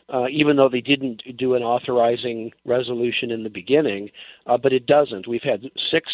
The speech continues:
or more weeks of, and, and remember, in past impeachments, like for Bill Clinton, Richard Nixon, as you alluded to before, there was only one committee authorized to investigate and to hold hearings, and that was the Judiciary Committee. This time, it's six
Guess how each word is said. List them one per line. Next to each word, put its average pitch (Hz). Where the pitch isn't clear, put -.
or 113
more 127
weeks 135
of, 117
and, 165
and 156
remember, 180
in 135
past 220
impeachments, 120
like 120
for 131
Bill 113
Clinton, 160
Richard 113
Nixon, 151
as 135
you 135
alluded 131
to 131
before, 127
there 214
was 240
only 240
one 170
committee 139
authorized 113
to 123
investigate 113
and 107
to 107
hold 110
hearings, 113
and 117
that 110
was 117
the 117
Judiciary 117
Committee. 76
This 170
time, 107
it's -
six 220